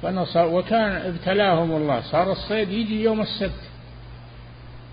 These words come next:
ابتلاء من الله سبحانه وتعالى. طمعوا لما شافوا كثرة الصيد يوم السبت اللي يجي ع-،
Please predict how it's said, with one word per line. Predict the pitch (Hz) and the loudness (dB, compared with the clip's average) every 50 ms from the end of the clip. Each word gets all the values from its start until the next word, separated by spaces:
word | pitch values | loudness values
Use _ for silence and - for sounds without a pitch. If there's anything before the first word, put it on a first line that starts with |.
| - - - - - - - - - | -18 -18 -18 -16 -16 -16 -12 -10 -10
ابتلاء | 135 123 - - 180 185 180 156 147 | -10 -4 0 2 4 6 6 6 6
من | 156 151 151 | 4 2 2
الله | 147 147 160 160 143 | 2 2 2 2 0
سبحانه | 117 - - 123 110 - 131 135 131 131 131 123 123 | 0 -2 -6 -10 -6 -4 -2 -2 -2 -2 -2 -4 -6
وتعالى. | 120 120 - 123 117 117 113 113 120 - | -6 -6 -6 -4 -4 -4 -4 -6 2 4
طمعوا | 202 247 247 208 139 110 113 | 6 6 6 6 4 2 0
لما | 117 131 135 139 139 135 | 0 0 0 0 0 0
شافوا | 131 - 165 160 147 143 143 131 - - - - - - - - - - - - | 0 2 2 4 4 4 2 -2 -4 -8 -14 -16 -18 -18 -18 -18 -18 -18 -8 -2
كثرة | - 170 147 175 175 170 - - | 0 0 2 2 2 0 0 0
الصيد | 180 170 - - 214 226 233 226 196 175 | -4 -4 -4 -2 -2 0 0 0 0 0
يوم | 175 185 190 190 | 0 0 0 0
السبت | 175 - - - 226 240 226 - - - - - - - - - - - - | -2 -4 -4 -4 -2 -2 -4 -6 -8 -14 -18 -18 -18 -16 -16 -18 -14 -8 -4
اللي | 131 135 135 139 147 185 | 0 2 4 4 4 4
يجي | 190 170 175 160 156 | 2 2 2 2 4
ع-، | 127 131 143 147 143 - - - | 4 2 2 0 -2 -4 -6 -8